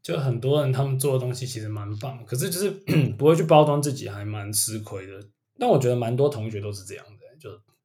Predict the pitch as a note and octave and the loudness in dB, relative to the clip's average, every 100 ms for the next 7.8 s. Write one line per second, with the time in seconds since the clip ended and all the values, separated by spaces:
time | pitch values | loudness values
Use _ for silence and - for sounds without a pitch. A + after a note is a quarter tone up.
0 | _ D#3 D#3 B2+ B2 C3+ B2 B2 A2 F#2+ | _ -2 2 2 4 2 2 0 -4 -6
1 | - A2 A#2+ B2+ B2+ B2+ - _ _ D3 | -8 -6 -2 -2 0 -2 -8 _ _ 0
2 | C#3 D3+ A#2+ A2+ A2+ G2 G2+ A#2+ A#2+ B2 | 2 2 0 0 -8 -8 -4 -4 -2 -4
3 | B2+ A#2+ A2+ A#2 - _ - A#2 A#2 A2 | -2 -4 -4 -8 -16 _ -12 -8 -8 -8
4 | A2 A2+ G#2+ - A#2+ G2+ G2 G#2 F#2+ G2 | -8 -8 -10 -10 -10 -8 -10 -14 -14 -16
5 | G2 - G2 G#2+ - _ _ C#3+ F#3 C#3 | -16 -18 -16 -16 -16 _ _ 0 2 2
6 | D3 G3 D3 A#2 A2 A2+ B2+ G2+ G#2 G2+ | 0 2 2 2 -4 -2 -2 -2 -8 -12
7 | - - F#3 A#2+ A#2+ C#3+ D#3+ | -12 -8 -6 -4 -4 -4 -4